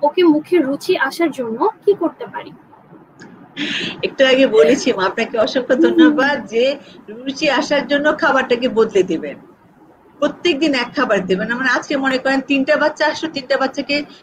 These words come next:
Speaker 2: জিজ্ঞেস করলাম, মাকে জিজ্ঞেস করলাম যে কি খাওয়ান, পনেরো মাস বয়স, ষোলো মাস বয়স, বলে খিচুড়ি খাওয়ায়, তিন বেলা খিচুড়ি খাওয়ায়।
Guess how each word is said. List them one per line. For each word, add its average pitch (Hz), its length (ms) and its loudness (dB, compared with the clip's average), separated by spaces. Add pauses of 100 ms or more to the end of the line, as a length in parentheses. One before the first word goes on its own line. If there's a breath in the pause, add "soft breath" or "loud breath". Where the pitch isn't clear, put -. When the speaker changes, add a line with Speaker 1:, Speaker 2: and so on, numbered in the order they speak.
(140)
Speaker 2:
জিজ্ঞেস 269 300 -6
করলাম, 269 200 -2
মাকে 226 280 0
জিজ্ঞেস - 360 -4
করলাম 269 300 2
যে 240 120 -2
কি 277 200 -2
খাওয়ান, 170 500 2
পনেরো 208 260 -8
মাস 220 240 0
বয়স, 240 220 2
ষোলো 214 280 2
মাস 202 240 -2
বয়স, 262 300 2
বলে - 380 -4
খিচুড়ি 247 360 2
খাওয়ায়, 151 360 -6 (260)
তিন 285 180 2
বেলা 269 240 0
খিচুড়ি 208 380 -8
খাওয়ায়। 151 280 -14